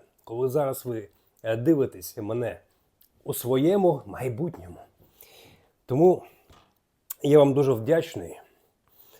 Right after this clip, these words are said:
Я по традиції вам бажаю успіхів.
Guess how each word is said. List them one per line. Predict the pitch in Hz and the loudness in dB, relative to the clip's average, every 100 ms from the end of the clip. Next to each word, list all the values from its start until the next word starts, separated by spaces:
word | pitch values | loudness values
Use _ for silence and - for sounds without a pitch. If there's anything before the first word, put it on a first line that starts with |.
| _ _ | _ _
Я | 117 156 | 4 6
по | 160 170 | 6 4
традиції | 180 170 170 165 - 120 | 4 6 4 2 -4 0
вам | 131 131 101 - - _ - | 2 2 0 -10 -20 _ -6
бажаю | 107 120 139 135 107 80 - _ _ - | -2 0 4 4 2 -4 -16 _ _ -2
успіхів. | 190 - 131 90 87 - | -2 -2 -8 -12 -16 -20